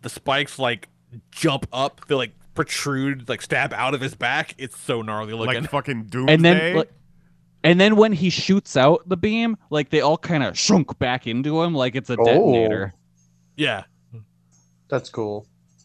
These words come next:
Speaker 1: And then it blows, like, it's like a small concentrated beam. Then it just stops and a fucking mushroom cloud blows out of the center. Like, <laughs> like he's just spitting out A-bombs. It's crazy looking.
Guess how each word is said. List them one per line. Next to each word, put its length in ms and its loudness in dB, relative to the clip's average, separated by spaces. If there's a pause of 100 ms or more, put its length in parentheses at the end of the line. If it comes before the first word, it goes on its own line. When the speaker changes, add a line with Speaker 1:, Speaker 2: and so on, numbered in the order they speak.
(420)
Speaker 1:
And 140 -2
then 140 2
it 200 -2
blows, 420 0
like, 300 -8 (480)
it's 300 -10
like 100 -4
a 60 -8
small 440 -2
concentrated 800 -6
beam. 420 -4 (1000)
Then 140 0
it 60 -2
just 220 -8
stops 420 -2
and 80 -6
a 40 -6
fucking 560 -4
mushroom 460 -4
cloud 320 -4
blows 260 -4
out 180 0
of 60 -6
the 80 -6
center. 360 -8
Like, 200 -10 (100)
<laughs> 100 -14
like 120 0
he's 140 -10
just 160 -10
spitting 380 -2
out 240 0
A-bombs. 640 -4
It's 200 -16
crazy 640 -10
looking. 380 -16